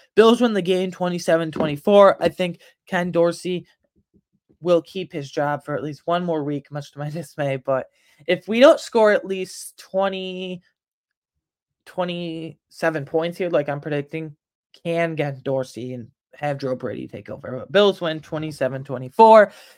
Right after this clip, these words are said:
A F C East look ahead. What's going on with the S-, the A F C East this week? There were six bye weeks yes-, last week, so Jets were on a bye week. Six teams, I should say, were on a bye week, including the Jets.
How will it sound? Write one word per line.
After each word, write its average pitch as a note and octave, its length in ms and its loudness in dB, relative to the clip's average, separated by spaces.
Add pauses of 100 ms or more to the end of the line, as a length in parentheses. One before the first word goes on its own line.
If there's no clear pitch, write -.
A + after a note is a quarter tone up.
(140)
A A3 120 8
F A#3+ 80 4
C G#3+ 100 -8
East G3 160 -2
look G3 240 2
ahead. D3+ 220 2
What's F3 180 -4
going G#3 200 2
on F#3+ 180 4
with F#3+ 100 -4
the - 120 -4
S-, F3+ 200 0
the E3+ 80 -2
A E3+ 160 0
F E3+ 80 -4
C D3+ 100 -8
East F3 220 -8
this D#3+ 160 -10
week? E3+ 260 -4 (200)
There E3+ 100 2
were E3 80 4
six G#3+ 300 -6
bye F#3 220 6
weeks F3+ 280 -6
yes-, E3 260 -6 (300)
last E3+ 260 2
week, F3 200 -4
so D3 100 -16
Jets D#3+ 320 -4
were E3 140 -4
on D#3+ 120 -4
a D#3+ 60 -8
bye D#3 240 -4
week. D#3+ 260 -6 (240)
Six F3+ 260 -10
teams, F3 340 -10
I C#3+ 120 -2
should C#3+ 180 -18
say, D3 180 -8
were D3 120 -8
on D3+ 100 -4
a C#3+ 40 -8
bye C#3+ 240 -4
week, C#3 220 -10
including D#3 420 -10
the C#3 80 -6
Jets. - 500 -8